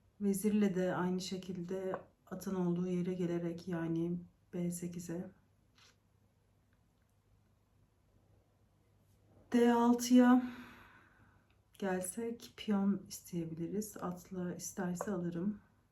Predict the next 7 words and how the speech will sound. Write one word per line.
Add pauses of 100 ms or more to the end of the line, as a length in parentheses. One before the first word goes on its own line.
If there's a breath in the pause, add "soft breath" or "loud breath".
(320)
Piyon
kazanmış
olurum. (2000)
Atım
boşta
kalıyor,
pardon.